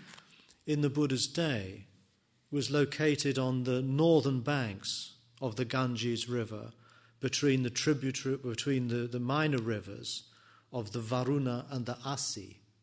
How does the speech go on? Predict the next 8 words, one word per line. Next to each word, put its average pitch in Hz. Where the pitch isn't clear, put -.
which 123
is 117
where 120
we 113
get 113
the 117
word 104
Varanasi, 113